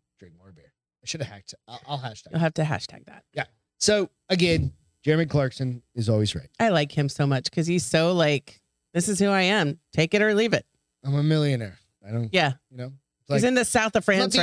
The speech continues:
Speaker 2: right
Speaker 1: a,
Speaker 2: now.
Speaker 1: he's not trying to be a dick. He's just like, "Look."
Speaker 2: He's putting some levity to the situation,
Speaker 1: That's exactly
Speaker 2: and
Speaker 1: what it has to be.
Speaker 2: people just need a reason to complain.
Speaker 1: I think so.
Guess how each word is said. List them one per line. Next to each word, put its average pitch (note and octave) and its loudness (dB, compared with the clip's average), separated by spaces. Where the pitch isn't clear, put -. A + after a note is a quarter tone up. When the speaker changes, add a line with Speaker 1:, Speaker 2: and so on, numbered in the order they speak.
Speaker 2:
right - 0
Speaker 1:
a, - 2
Speaker 2:
now. D3 2
Speaker 1:
he's - -2
not B3+ 2
trying A3+ 2
to F#3 0
be D#3+ 2
a C3+ 0
dick. A3 0
He's D3+ -8
just C#3+ -2
like, D3+ 2
"Look." G3+ 0
Speaker 2:
He's A#4+ -8
putting A4 2
some G4+ 0
levity A3 2
to D3+ 2
the C#3 2
situation, C#3+ 2
Speaker 1:
That's D#3 2
exactly E3 0
Speaker 2:
and E3 2
Speaker 1:
what D#3+ 0
it G3 -4
has - -12
to - -16
be. D4+ 2
Speaker 2:
people D#4+ 2
just A#3 0
need F#3+ 2
a E3+ 2
reason D3 2
to D3+ -2
complain. - -6
Speaker 1:
I - -20
think E3 -20
so. - -18